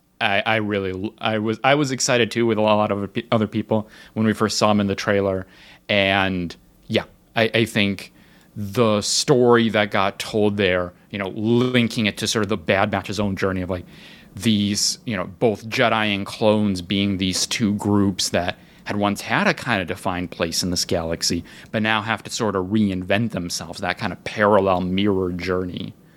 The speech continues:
I think, was really great to see. And yeah, the kind of con-, the connection of Gungi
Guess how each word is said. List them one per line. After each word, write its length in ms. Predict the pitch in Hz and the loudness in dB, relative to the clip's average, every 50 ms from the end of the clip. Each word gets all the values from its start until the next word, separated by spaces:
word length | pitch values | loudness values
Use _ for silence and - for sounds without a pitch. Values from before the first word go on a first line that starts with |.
| _ _ _ _ _ - | _ _ _ _ _ -6
I 80 | 117 | -4
think, 180 | 110 - 104 92 | -4 -4 -4 -4
was 140 | 95 87 - | -4 -6 -4
really 220 | 95 95 92 92 | -4 -2 -2 -2
great 260 | 87 90 95 85 82 - | 0 0 0 -2 -2 -4
to 80 | 95 | -6
see. 360 | - - - 98 85 - - - - - - - - - - - - - | -4 -4 -2 -2 -4 -4 -8 -10 -12 -18 -20 -20 -20 -20 -20 -20 -4 -2
And 240 | 110 101 95 92 | -2 0 0 -2
yeah, 220 | 95 107 98 90 87 | 0 2 2 2 2
the 120 | 87 98 | -2 -4
kind 200 | - - 107 92 | -6 -4 -6 -8
of 80 | 90 - | -8 -8
con-, 240 | - 120 113 - - _ _ - - - _ | -8 -10 -10 -10 -12 _ _ -20 -20 -18 _
the 100 | 127 139 | -2 -2
connection 520 | - - 139 127 123 117 120 - - - 120 | 0 0 -2 0 0 0 -2 -2 -4 -4 -4
of 120 | 104 101 | -6 -6
Gungi 720 | 110 107 113 110 104 104 104 98 92 101 98 98 98 98 | -6 0 2 2 4 4 2 0 -2 -4 -4 -4 -4 -6